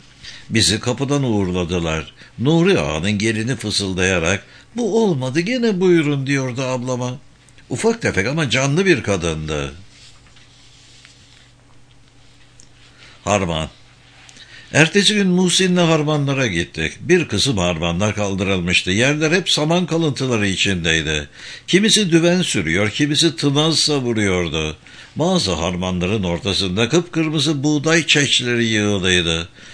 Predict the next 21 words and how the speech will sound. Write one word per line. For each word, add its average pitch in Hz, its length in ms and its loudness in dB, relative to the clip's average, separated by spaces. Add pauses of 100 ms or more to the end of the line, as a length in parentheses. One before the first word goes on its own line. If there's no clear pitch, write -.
(180)
Çuvallara 95 680 -2
dolduruyor, 98 540 0
arabalara 120 580 -2
yükletiliyordu. 98 1120 0 (400)
Üstleri 175 480 4
başları 87 420 0
perişan 110 600 0
köylüler 87 460 0
habire 160 440 0
çalışıyorlardı. 147 800 0
Hepsi 165 320 2
de 165 140 2
bir 156 120 2
gayret 147 460 2
içindeydi. 104 760 0 (640)
Nuri 190 420 4
Ağa'nın 98 360 0
oğlu 90 340 -2
bizi 139 200 0
karşıdan 143 600 0
görünce, 92 500 0